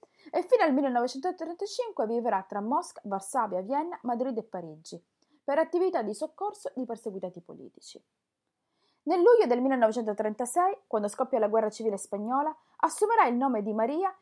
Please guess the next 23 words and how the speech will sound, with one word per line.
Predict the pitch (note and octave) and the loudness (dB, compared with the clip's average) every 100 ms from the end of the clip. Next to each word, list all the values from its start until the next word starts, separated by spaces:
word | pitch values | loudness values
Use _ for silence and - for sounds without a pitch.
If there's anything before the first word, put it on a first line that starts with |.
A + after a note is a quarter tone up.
| _ _ | _ _
e | - | 2
andrà | F4 G4+ B3 | 2 6 6
a | |
combattere | - A#3 B3+ E4 F4+ - G#3+ | 6 0 4 4 4 2 4
a | |
Madrid | G3+ G#3+ A3+ F4 F#4+ - | 4 0 0 -2 -2 -4
insieme | D#4+ G4+ F#4 | -4 0 0
a | |
Vittorio | A3+ A#3 - A#3+ | -2 -2 -2 -2
Vidali, | F#3+ F#3+ F3+ D#3 E3+ F3 _ _ | -2 -4 -6 -8 -10 -12 _ _
suo | - - G#3 | -12 4 6
compagno | A3+ G3+ A3+ A3 F#3 | 6 2 2 4 0
ormai | F3 G3 | -2 -4
da | F#3+ | -4
anni, | F3 D#3+ E3 G#3+ A#3 _ _ | -6 -8 -10 -10 -12 _ _
che | - F#4 | -2 2
diventerà | F4+ G4 G#4 G#4+ A4+ G3 F#3+ _ | 4 2 0 2 4 4 2 _
Carlos | F4+ F#4+ G4 G4 - | 6 6 4 -2 -4
Contreras, | - A3 G#3 F3+ E3+ D#3+ F3 - - | -6 -6 -6 -8 -8 -10 -14 -16 -6
comandante | A#3 A3+ A#3 C4 C#4 | -2 0 0 0 -2
del | B3+ C4+ | -4 -4
Quinto | - G3+ G3+ | -4 -6 -6
Reggimento. | F3 E3+ E3+ D#3 E3 - F#3+ | -6 -8 -12 -14 -18 -16 -16